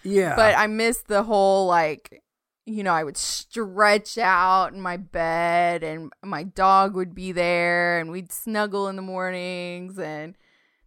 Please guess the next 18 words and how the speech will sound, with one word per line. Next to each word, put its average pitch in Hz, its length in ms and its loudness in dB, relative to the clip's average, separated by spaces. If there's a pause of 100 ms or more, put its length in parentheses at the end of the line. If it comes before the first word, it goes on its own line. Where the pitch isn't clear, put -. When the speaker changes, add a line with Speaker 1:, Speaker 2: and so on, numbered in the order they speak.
Speaker 2:
now 196 240 4
she's 233 360 -4
all 175 300 6
like, 165 600 0 (360)
I 214 60 -2
mean, 226 160 4
I 233 80 6
couldn't 226 240 -2
even 185 220 -8
get 190 180 0
her 180 120 -4
to 156 100 -8
snuggle 160 420 -8
in 156 80 -8
the 151 60 -10
mornings 151 540 -10
because 170 720 -6 (300)
she 180 840 -8